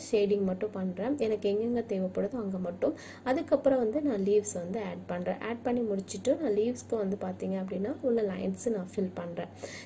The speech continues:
So, same procedure தான். கொஞ்சம் வந்து பார்த்தீங்க அப்படின்னா டைம் எடுத்து பண்ணுங்க. So, இனிஷியலா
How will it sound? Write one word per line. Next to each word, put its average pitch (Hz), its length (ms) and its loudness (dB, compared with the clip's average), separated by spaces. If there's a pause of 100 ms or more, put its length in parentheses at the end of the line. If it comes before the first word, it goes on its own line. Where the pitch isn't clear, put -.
So, 254 200 6 (120)
same 254 300 6
procedure 196 560 4
தான். 226 200 -2 (280)
கொஞ்சம் 262 360 8
வந்து 226 220 4
பார்த்தீங்க 202 420 0
அப்படின்னா 196 420 -2 (1000)
டைம் 220 260 4
எடுத்து 208 300 4
பண்ணுங்க. 185 360 -2 (400)
So, 240 180 8
இனிஷியலா 220 520 8